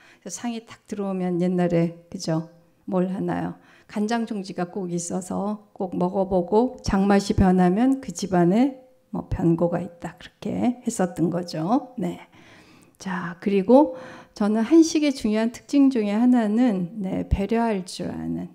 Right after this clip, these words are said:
네, 또 공경할 줄 아는 그런 음식이라고 생각을 하는데, 뭐, 어, 쉽게 얘기하면 그런 거예요. 네, 지금,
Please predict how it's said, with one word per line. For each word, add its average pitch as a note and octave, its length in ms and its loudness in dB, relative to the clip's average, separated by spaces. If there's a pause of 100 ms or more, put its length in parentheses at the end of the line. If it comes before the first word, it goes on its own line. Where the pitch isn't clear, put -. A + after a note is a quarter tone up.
(100)
네, E3+ 300 -8
또 - 100 -18
공경할 G3 560 -2
줄 F#3+ 180 -6
아는 F#3 500 0
그런 G3+ 260 -2
음식이라고 F3+ 500 -2
생각을 G#3+ 480 -4
하는데, G#3+ 520 -2
뭐, G#3 220 -4 (360)
어, F#3+ 140 -6
쉽게 E4+ 380 -2
얘기하면 E3+ 440 -2
그런 F3+ 380 -4
거예요. - 500 -14
네, E3+ 240 -4
지금, F#3+ 400 -10